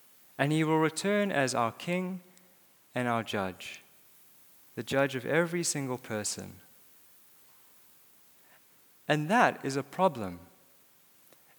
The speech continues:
especially if you are the one who's nailed him to a cross, as they had done here.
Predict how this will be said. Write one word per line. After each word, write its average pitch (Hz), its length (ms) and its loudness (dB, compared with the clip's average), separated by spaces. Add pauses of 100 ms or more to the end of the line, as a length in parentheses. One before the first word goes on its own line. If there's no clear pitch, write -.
(240)
especially 143 920 2 (360)
if 123 180 -4
you 139 240 2
are 151 60 0
the 151 100 -4
one 131 200 0
who's 123 220 -4
nailed 117 360 0
him 113 160 -6
to 113 160 -8
a 104 40 -6
cross, - 640 -8 (1080)
as 107 160 -6
they 113 100 0
had 113 100 -2
done 110 240 -2
here. 113 320 -6